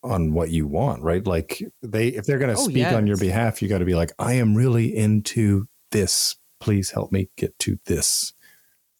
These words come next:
Speaker 2: Sponsors are rare
Speaker 1: Yeah.
Speaker 2: as well, too. I've, I've seen, so, uh, uh, there's a lot of people, you will find a mentor before, and I'm, don't wanna ruin anyone's dreams, but I believe, like,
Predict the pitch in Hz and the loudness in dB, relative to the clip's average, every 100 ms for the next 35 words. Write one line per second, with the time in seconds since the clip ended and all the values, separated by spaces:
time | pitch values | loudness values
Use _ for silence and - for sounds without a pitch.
0 | _ _ _ _ _ - - 226 254 254 | _ _ _ _ _ -12 -4 -2 0 0
1 | 214 185 170 170 143 98 71 73 - 143 | 0 0 0 -2 0 0 0 -4 -6 -8
2 | 139 139 127 165 120 127 _ 147 147 147 | -6 -6 -4 -6 -6 -8 _ -8 -8 -6
3 | 156 156 - 170 156 147 - - - - | -6 -4 -4 -2 -2 -2 -4 -6 -8 -12
4 | 185 - 185 180 202 202 196 196 214 247 | -12 -6 -4 -2 -2 0 -2 2 2 2
5 | 247 233 220 202 190 220 226 220 220 208 | 0 -2 0 0 2 0 0 0 0 2
6 | 202 190 202 233 - 233 208 185 175 - | 0 2 2 0 0 0 0 -2 -6 -4
7 | 180 170 165 - - - 185 180 180 - | -2 -2 -4 -12 -20 -8 0 0 0 -2
8 | 175 180 - 160 185 190 180 170 180 175 | -2 -2 -6 -2 0 0 0 0 0 0
9 | 170 160 160 147 - 156 143 143 147 156 | 0 0 -2 -4 -4 -4 -2 -4 -4 -2
10 | 151 160 165 165 165 160 151 | -2 -2 -2 -2 -2 -2 -4